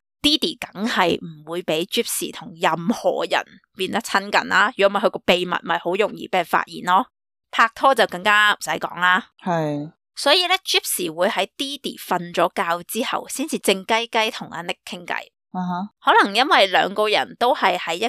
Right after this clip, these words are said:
Speaker 1: 個好孤單嘅環境之下長大，所以兩個人呢係好有共鳴，好啱傾嘅。
Speaker 2: 嗯哼。
Speaker 1: 傾咗幾日之後，佢哋兩個就一齊咗啦。
Speaker 2: 嗯哼。
Speaker 1: 佢哋完全係 online 嘅 dating 嚟嘅。
Speaker 2: 嗯哼。
Speaker 1: 只要情況允許，佢哋每一晚都會傾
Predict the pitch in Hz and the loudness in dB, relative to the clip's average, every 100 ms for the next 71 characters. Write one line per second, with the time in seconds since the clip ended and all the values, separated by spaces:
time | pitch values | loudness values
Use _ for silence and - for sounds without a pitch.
0 | - 190 175 - 240 254 247 240 240 220 | -4 -8 -8 -8 -6 0 2 2 0 -2
1 | 156 156 165 170 190 226 196 165 156 139 | -2 -4 -8 -8 -4 -2 0 -2 -6 -8
2 | 175 175 147 - _ - 262 359 214 175 | -8 -8 -6 -10 _ -2 -2 -2 -2 0
3 | 165 185 185 170 170 175 - 185 190 180 | 0 0 -2 0 -2 -2 -4 -6 -4 -6
4 | 160 156 165 - 156 - 175 170 170 180 | -8 -10 -12 -12 -12 -6 -6 -6 -10 -12
5 | 156 - - _ - 190 185 220 247 _ | -12 -16 -20 _ -8 -6 -4 -8 -8 _
6 | - 359 392 359 - 165 226 - 247 233 | -20 -12 0 0 2 2 2 0 -4 0
7 | 175 175 175 147 156 165 165 147 165 - | 0 0 0 -2 -4 -2 -4 -4 -4 -6
8 | - - - - - - 190 196 196 202 | -8 -10 -8 -8 -8 -8 -6 -4 -4 0
9 | 202 180 180 170 175 - 185 185 214 214 | 2 2 -2 -2 0 4 2 4 2 2
10 | 220 208 180 143 139 196 185 - - - | 0 0 2 2 2 2 0 -6 -14 -16
11 | - - _ - 190 190 190 277 427 - | -18 -20 _ -10 -8 -6 2 4 6 4
12 | 185 170 196 202 180 196 220 196 208 185 | 0 0 -2 0 -2 -2 -4 -4 -2 -2
13 | 175 165 165 226 214 156 165 185 175 - | -4 -6 -4 -2 -2 -2 -2 -2 -2 -4